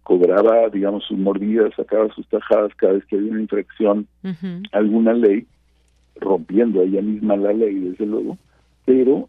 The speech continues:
Speaker 1: al mismo tiempo le salía baratísima al Estado mexicano. Entonces, cuando,
Speaker 2: Ujú.
Speaker 1: pero realmente muy, muy barata cuando te pones a ver los números. Entonces, eh, parte de nuestro, mm, problema, yo pienso, es que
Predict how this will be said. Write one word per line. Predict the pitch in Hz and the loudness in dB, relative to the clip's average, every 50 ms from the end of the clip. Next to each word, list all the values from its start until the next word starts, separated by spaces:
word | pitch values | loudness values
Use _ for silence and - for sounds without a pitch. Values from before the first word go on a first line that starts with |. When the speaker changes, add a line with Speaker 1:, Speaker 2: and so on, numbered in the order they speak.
| _ - | _ -8
Speaker 1:
al | - 104 | -6 -4
mismo | 107 120 139 160 | -2 -2 -2 -4
tiempo | 156 - 127 113 110 - - - | -4 -4 -4 -4 -4 -2 -4 -4
le | 123 95 - | -4 -4 -8
salía | - - 82 95 107 110 127 | -10 -14 -12 -10 -10 -8 -6
baratísima | 139 127 107 92 _ _ - 123 - - - 160 147 131 | -6 -6 -8 -10 _ _ -20 -20 -20 -20 -12 -8 -6 -6
al | 117 92 82 | -6 -6 -10
Estado | - - - 104 101 107 | -10 -4 -2 -2 -2 -2
mexicano. | 117 - - _ - - - 131 127 123 117 | -4 -8 -12 _ -20 -16 -12 -10 -6 -4 -4
Entonces, | 107 - - 117 113 143 135 - - _ _ - - - - - _ - | -4 -2 -2 0 4 4 2 2 0 _ _ -20 -20 -20 -20 -18 _ -6
cuando, | - - 98 98 98 | -4 -2 -2 -2 -2
Speaker 2:
Ujú. | - 220 | 0 4
Speaker 1:
pero | 233 104 104 - - _ - | 4 4 4 4 0 _ -2
realmente | 131 160 151 151 165 156 - 143 | -2 2 2 2 0 2 0 2
muy, | 117 107 113 123 135 156 | 2 2 2 2 2 2
muy | 165 160 143 127 127 127 | 2 2 2 2 2 4
barata | 120 107 104 123 - - - - | 4 2 2 0 -4 -4 -6 -6
cuando | - 95 87 90 82 82 - | -6 -6 -10 -10 -10 -14 -18
te | _ _ | _ _
pones | - 104 107 104 - | -8 -6 -6 -4 -4
a | 107 | -4
ver | 104 95 | -2 -2
los | 92 95 90 | -2 -4 -4
números. | 110 135 147 143 - - - - - _ _ - | -2 -4 -2 -4 -4 -6 -8 -12 -14 _ _ -8
Entonces, | 98 98 - - 117 120 120 - - 135 131 127 - _ _ _ _ _ _ _ _ _ _ _ _ _ - | -8 -8 -4 -2 -2 -2 -2 -2 -2 -2 -2 -2 -8 _ _ _ _ _ _ _ _ _ _ _ _ _ -2
eh, | 101 107 104 98 98 98 95 95 92 90 92 - _ _ _ _ _ _ _ _ _ _ _ _ _ _ _ _ _ _ _ | 0 0 2 2 0 -2 -2 -2 -4 -6 -8 -10 _ _ _ _ _ _ _ _ _ _ _ _ _ _ _ _ _ _ _
parte | - - 110 123 139 139 165 160 | -2 -2 -2 -2 -2 -2 -2 0
de | 156 | 0
nuestro, | 147 131 - - 127 117 107 - _ _ _ _ - | 0 -2 -2 -2 -4 -6 -6 -6 _ _ _ _ -8
mm, | 104 107 107 104 | -4 -2 -2 -2
problema, | 98 - 95 98 98 101 110 127 135 117 104 | -2 -2 -2 0 0 2 0 0 0 0 -2
yo | 104 107 120 127 | -2 -2 -2 -2
pienso, | 123 113 104 98 98 95 - 110 107 - - | -2 -4 -4 -4 -4 -4 -4 -4 -4 -4 -4
es | - 110 107 - _ | -8 -8 -8 -8 _
que | - 120 123 123 120 | -6 -4 -2 -2 -4